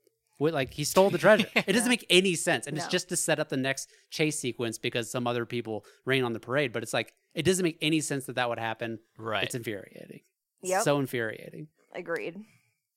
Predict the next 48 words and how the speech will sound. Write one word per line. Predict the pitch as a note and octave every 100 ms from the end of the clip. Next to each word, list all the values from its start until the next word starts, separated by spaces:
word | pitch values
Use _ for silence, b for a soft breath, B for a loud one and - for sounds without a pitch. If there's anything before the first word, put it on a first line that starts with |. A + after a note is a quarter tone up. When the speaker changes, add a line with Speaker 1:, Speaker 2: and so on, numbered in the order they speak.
| -
Speaker 1:
And | D#3
the | E3
movie's | E3+ D#3
not, | B2+ C3 B2
it's | C3+ B2
not | D3 C3 -
fun | - A#2+ G2+
to |
watch. | F#2+ F#2 - -
It's | B2
not | B2
a | G#2+
fun | G#2+
movie. | G2+ G2+ G2 D4+ - C#4+
Speaker 3:
<laughs> | A#4 -
Speaker 1:
I | C#3+
almost | D3 C#3
think | C#3 B2
Unhinged | A2+ A2 G#2 F#2+
is | G2+
better | G#2 G2
than | G2
this | G2+ F#2
one | - -
as | A#2+ A2+
well. | - - _
Speaker 3:
Wow. | F#3 F3+ F3+ - - _ _
Speaker 1:
But | A#2+ A#2+ - - -
it's, | C#3 -
Speaker 2:
It's | A2
gonna, | E3+ B2
Speaker 1:
it's |
better | - D#3
than | D#3+
Speaker 2:
Unhinged | D3+ G3
Speaker 1:
Mom. | A#2
Speaker 2:
is | A2+
working | C3 C#3+
its | A#2 -
way | A2 A#2 A#2
to | A2
the | F#2+
top. | - A#2+ G#2 - -
Speaker 1:
<laughs> | -
Oh, | B2+ B2+
yeah. | B2 - A#2 - _ _ -
Number | C3 C3+
five. | - A2+ F2+ F2+